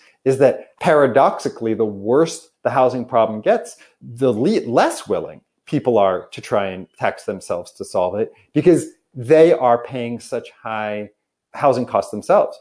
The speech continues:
I mean, if you think about it, right? Like, if you have a really, really high,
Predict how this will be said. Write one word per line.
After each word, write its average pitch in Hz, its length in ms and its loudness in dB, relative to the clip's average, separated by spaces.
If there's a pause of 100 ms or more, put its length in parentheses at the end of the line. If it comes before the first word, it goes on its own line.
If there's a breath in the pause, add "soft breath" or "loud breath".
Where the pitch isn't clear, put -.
I 127 100 -20
mean, 220 140 6
if 220 80 4
you 233 60 -8
think 302 180 -2
about 98 160 2
it, 90 60 -4
right? 110 300 -2
Like, 104 320 -4 (920)
if 143 220 0 (100)
you 185 220 0
have 147 320 0
a 107 80 2
really, 135 420 2
really 135 320 0
high, 101 600 -2